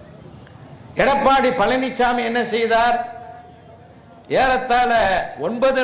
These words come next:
நாடுகளில் இருந்து நூத்தி முப்பத்தி ஒரு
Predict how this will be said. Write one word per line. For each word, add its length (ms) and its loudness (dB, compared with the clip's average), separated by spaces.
நாடுகளில் 600 0
இருந்து 320 -2
நூத்தி 380 0
முப்பத்தி 500 -2
ஒரு 200 4